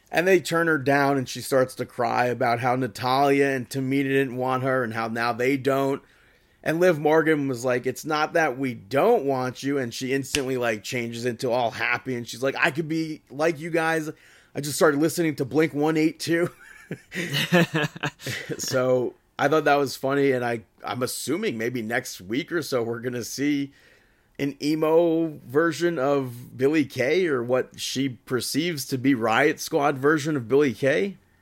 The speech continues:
Speaker 2: I am looking forward to it completely. I think that she, her character,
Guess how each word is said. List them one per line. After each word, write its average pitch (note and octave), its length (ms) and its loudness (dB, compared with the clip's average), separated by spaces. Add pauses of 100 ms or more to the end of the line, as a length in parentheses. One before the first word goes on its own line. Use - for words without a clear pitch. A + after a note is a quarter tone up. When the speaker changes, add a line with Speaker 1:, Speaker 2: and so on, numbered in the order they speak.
(760)
Speaker 2:
I C#3+ 300 6
am C#3+ 500 2
looking C#3+ 480 -2
forward A#2 520 -4
to A2 220 -6
it A2 160 -8
completely. F#2 880 -14 (600)
I A#2 360 -4
think C#3 300 -8
that C3 280 0
she, C3 480 -8
her D3 300 0 (100)
character, D#3+ 800 -4